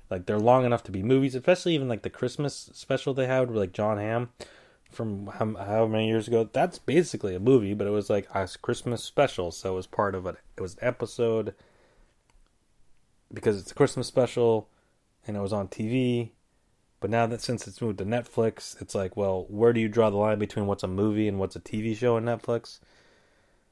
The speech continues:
'Cause it's like, Black, with Black Mirror, it's like,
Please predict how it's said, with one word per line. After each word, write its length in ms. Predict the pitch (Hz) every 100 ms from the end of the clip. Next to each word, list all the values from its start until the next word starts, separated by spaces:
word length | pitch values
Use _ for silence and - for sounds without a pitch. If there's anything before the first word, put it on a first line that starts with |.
| _ _ _ _ _ _ _ _ _ -
'Cause 180 | 156 143
it's 200 | 139 160
like, 300 | 143 127 - 123 -
Black, 240 | 175 160
with 160 | 151 139
Black 280 | 185 185
Mirror, 300 | 139 185 131
it's 160 | 110 -
like, 240 | 117 107